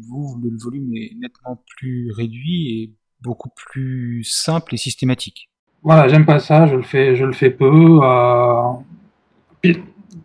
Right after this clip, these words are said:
Speaker 2: je, je fais partie de ces petits cas peut-être un petit peu particuliers où j'ai, où j'en ai pas eu besoin. Disons que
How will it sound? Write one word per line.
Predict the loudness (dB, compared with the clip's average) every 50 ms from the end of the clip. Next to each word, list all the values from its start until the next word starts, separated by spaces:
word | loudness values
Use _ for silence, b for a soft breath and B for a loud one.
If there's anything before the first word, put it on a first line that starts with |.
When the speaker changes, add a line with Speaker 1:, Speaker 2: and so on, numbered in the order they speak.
| -12 -12 -6 -2 -2
Speaker 2:
je, | -2 0 2 2 2 2 2 2
je | 2 2 0 0
fais | -2 0 2
partie | 2 2 4 4 2
de | 2
ces | 2 -2
petits | -4 -6 _ -20 -4
cas | 0 0 0
peut-être | 2 0 0 0 0 0 0 -4
un | -6
petit | -4 -2
peu | -2 0
particuliers | 0 -2 -2 -4 -6 -2 0 2 4 6 8 8
où | 8 6
j'ai, | 4 2 -2 -6 -6 -6 -6 -6 -6 -8 -8 -10 -12 -16 _ B B B B B B B B B B B
où | 0 4
j'en | 6 6
ai | 6 6
pas | 6 6
eu | 6 6
besoin. | 8 6 6 6 6 4 2 2 -4 _ _
Disons | -4 0 2 2
que | 2 0 -2 -4 -4 -6 -8 -12 -14